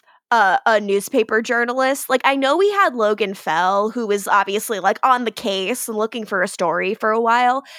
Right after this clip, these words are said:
but he became a vampire so quickly that we really didn't get to play the journalist angle a lot. Like, I'm surprised we haven't had someone trying to, try to sniff out the story.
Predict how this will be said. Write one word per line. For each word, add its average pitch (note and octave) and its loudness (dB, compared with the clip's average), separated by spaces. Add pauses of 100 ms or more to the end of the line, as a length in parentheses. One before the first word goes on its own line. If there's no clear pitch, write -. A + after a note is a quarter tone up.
(140)
but D4+ -6
he G#4+ -4 (180)
became G#4 0
a G3 -4
vampire A3+ 2
so B3+ 0
quickly C4+ -2
that B3 0
we C4 -2
really B3+ 2
didn't C4 -2
get B3+ -2
to A3 -4
play G3+ 0 (260)
the A#3+ 2
journalist A3 0
angle D4 -2
a D#4 -2
lot. D#4+ 2
Like, C4 4
I'm D4+ 2
surprised G4 0
we F4 2
haven't B3 2
had G#3 2
someone F#3+ -4
trying A#3 0
to, F3+ 0 (320)
try F4 0
to - -4
sniff F4+ 0
out D#4 2
the A#3+ 2
story. A#3+ -2